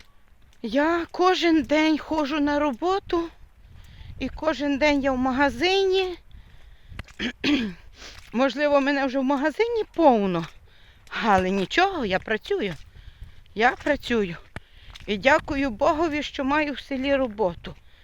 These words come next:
Бо не кожному зараз легко дається робота, як би вона не оплачувалася, але вона є,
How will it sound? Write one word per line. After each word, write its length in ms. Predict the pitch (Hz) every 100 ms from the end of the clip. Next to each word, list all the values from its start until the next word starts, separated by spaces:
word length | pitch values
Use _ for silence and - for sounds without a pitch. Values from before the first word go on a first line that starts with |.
| - -
Бо 160 | - 233
не 120 | 254
кожному 580 | - 311 247 233 220 214
зараз 580 | 208 311 349 339 - - - - - - - - - - - - - - - - - - - - - - - - - - - - - - - - - - - - - - - - - - - - - - - - - - - - - -
легко 440 | 233 302 - 262
дається 580 | 226 254 247 247 - 233
робота, 640 | 247 208 320 381 - 294 - - - - - - - - - - - - - - - - - - - - - -
як 280 | 240 277 311
би 140 | 226 262
вона 380 | 254 254 226
не 180 | 220 226
оплачувалася, 1000 | 226 - 320 339 - 294 285 277 - 247 - - - - - - - - -
але 340 | 269 269 254
вона 240 | 214 233 233
є, 320 | 240 370 427